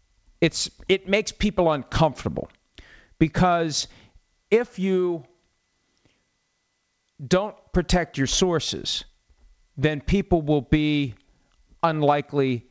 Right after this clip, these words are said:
to speak to you. And so we get very nervous. I know I do. "Well, Florio heard that one from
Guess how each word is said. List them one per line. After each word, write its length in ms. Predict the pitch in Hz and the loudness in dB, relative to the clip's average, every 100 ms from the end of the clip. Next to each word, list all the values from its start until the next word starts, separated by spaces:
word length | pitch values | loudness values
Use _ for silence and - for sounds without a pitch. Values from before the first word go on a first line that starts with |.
| _ _ - | _ _ -2
to 120 | 143 | -2
speak 440 | - - 220 - | 0 0 0 0
to 120 | - | -2
you. 200 | 85 71 - _ _ _ _ _ _ _ _ _ | -2 -2 -8 _ _ _ _ _ _ _ _ _
And 140 | - 151 | -2 0
so 160 | - | 0
we 140 | 202 208 | 0 0
get 120 | 196 | 0
very 260 | 220 240 226 | 2 0 2
nervous. 640 | 202 208 151 - - - _ _ | 2 2 -2 -8 -10 -12 _ _
I 100 | - | 0
know 120 | 220 185 | 2 2
I 180 | 156 | 2
do. 360 | 208 139 131 160 _ - | 2 2 0 -2 _ 0
"Well, 380 | 151 196 120 90 | 2 2 0 -4
Florio 480 | - 170 135 98 | 0 2 2 2
heard 160 | 95 87 | 0 2
that 220 | 120 185 | 0 0
one 180 | 117 104 | 0 -2
from 160 | 85 | 0